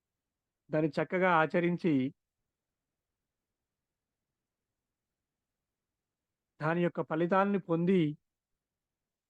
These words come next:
వాటి నుంచి వచ్చినటువంటి జ్ఞానాన్ని ఇతరులకు ఇవ్వడం జరుగుతుంది. ధర్మ సిద్ధాంతంలో రెండు భాగాల గురించి డిస్కషన్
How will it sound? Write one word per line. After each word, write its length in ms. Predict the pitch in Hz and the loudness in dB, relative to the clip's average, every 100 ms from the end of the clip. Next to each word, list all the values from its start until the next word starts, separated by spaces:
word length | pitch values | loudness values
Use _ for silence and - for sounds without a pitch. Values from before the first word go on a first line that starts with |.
| _ _ _ _ _ - | _ _ _ _ _ -14
వాటి 360 | 165 147 165 170 | -4 0 2 0
నుంచి 240 | 190 190 190 | 0 0 0
వచ్చినటువంటి 600 | 175 180 180 175 170 160 | -2 -4 -4 -2 -2 -4
జ్ఞానాన్ని 680 | 147 143 151 165 170 180 180 _ _ _ _ _ _ _ _ _ _ _ _ _ _ _ _ _ _ _ _ _ _ _ _ - | 0 0 2 0 -2 -4 -6 _ _ _ _ _ _ _ _ _ _ _ _ _ _ _ _ _ _ _ _ _ _ _ _ -20
ఇతరులకు 460 | 165 160 160 156 156 | -6 -2 0 0 2
ఇవ్వడం 400 | 147 151 160 151 | 2 4 2 2
జరుగుతుంది. 640 | 139 131 123 120 117 120 _ _ _ _ _ _ _ _ _ _ _ _ _ _ _ _ _ _ _ _ _ _ _ _ _ _ _ _ _ _ _ _ _ _ _ _ _ _ _ _ - | 2 0 -2 -4 -8 -10 _ _ _ _ _ _ _ _ _ _ _ _ _ _ _ _ _ _ _ _ _ _ _ _ _ _ _ _ _ _ _ _ _ _ _ _ _ _ _ _ -6
ధర్మ 200 | 135 160 | 0 0
సిద్ధాంతంలో 720 | 147 156 170 160 165 160 170 | 0 2 2 4 4 8 8
రెండు 240 | 160 151 | 10 8
భాగాల 400 | 151 156 156 156 | 6 6 6 4
గురించి 220 | 151 147 151 | 2 -2 -4
డిస్కషన్ 500 | 139 - 151 151 | -4 0 0 0